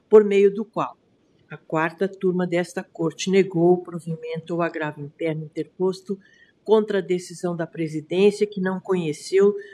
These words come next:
do recurso especial por intempestividade. O voto do eminente relator, ministro Benedito Gonçalves, deu provimento aos embargos de divergência para afastar a intempestividade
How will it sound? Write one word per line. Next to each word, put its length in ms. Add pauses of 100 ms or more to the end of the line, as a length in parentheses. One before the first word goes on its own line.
(160)
do 120
recurso 500
especial 600
por 320 (100)
intempestividade. 1500 (640)
O 40
voto 420
do 160
eminente 480
relator, 800
ministro 400
Benedito 540
Gonçalves, 760 (480)
deu 220
provimento 640
aos 140
embargos 500
de 140
divergência 960 (340)
para 340
afastar 720
a 80
intempestividade 1300